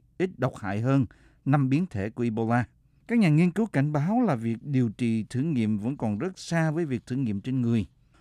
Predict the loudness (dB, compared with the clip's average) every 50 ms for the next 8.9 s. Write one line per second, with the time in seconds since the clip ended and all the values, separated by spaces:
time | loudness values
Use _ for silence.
0 | _ _ _ _ -2 0 2 2 0 0 0 0 2 2 4 4 4 2 2 0
1 | -2 -4 -2 0 0 2 2 2 2 0 0 -2 -4 -2 -2 0 0 0 -2 -2
2 | -2 -2 -2 -2 0 -2 -4 -4 -6 -8 -6 -4 -6 -4 -2 -4 -4 -2 -4 -4
3 | -2 0 2 2 2 2 0 -2 -6 -6 -4 -4 -4 -4 -2 -2 -2 0 -2 -2
4 | -2 -2 0 0 0 0 -2 -4 _ _ _ _ _ _ -2 0 2 2 2 2
5 | 2 0 0 0 0 -2 -2 0 0 0 2 2 0 -2 -4 -6 -8 -6 -4 -2
6 | -2 -2 -2 -4 -4 0 0 2 2 2 0 -4 -6 -4 -2 0 0 0 0 -2
7 | -4 _ -4 -2 -2 -2 -2 -4 -6 -10 _ _ -20 _ _ _ -2 -2 0 -2
8 | -2 -4 -2 0 0 -2 -2 -4 -6 -4 -4 -2 0 0 2 0 0 -2